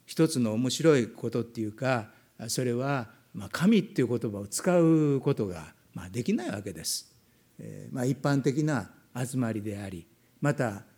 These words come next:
あ、そういうこの集まりがもう全世界でもた-、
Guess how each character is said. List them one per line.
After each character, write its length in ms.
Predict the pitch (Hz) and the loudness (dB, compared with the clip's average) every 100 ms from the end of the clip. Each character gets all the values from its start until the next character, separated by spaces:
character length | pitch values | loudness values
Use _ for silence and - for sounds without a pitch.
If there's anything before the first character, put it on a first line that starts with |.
| _ | _
あ、 180 | - 101 | -16 -10
そ 200 | 101 147 | -2 2
う 40 | 135 | 2
い 60 | |
う 280 | 131 127 117 | 2 2 -2
こ 140 | 117 123 | -2 -4
の 160 | 113 | -2
集 160 | 113 127 | -4 -2
ま 120 | 117 | -2
り 140 | 110 | -2
が 320 | 107 127 117 107 - _ | -2 -2 -2 -6 -18 _
も 180 | - 135 | 0 0
う 40 | 104 | 2
全 300 | 117 196 175 | 4 4 4
世 140 | 196 | 2
界 220 | 196 262 | 2 0
で 60 | 127 | 2
も 160 | 117 | 0
た-、 100 | 117 | 0